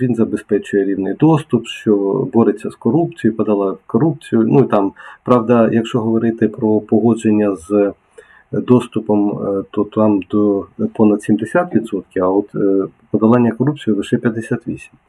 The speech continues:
Але, е, коли, ну, й-,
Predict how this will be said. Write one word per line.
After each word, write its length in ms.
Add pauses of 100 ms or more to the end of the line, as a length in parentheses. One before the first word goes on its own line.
(440)
Але, 240
е, 520
коли, 520 (180)
ну, 200
й-, 140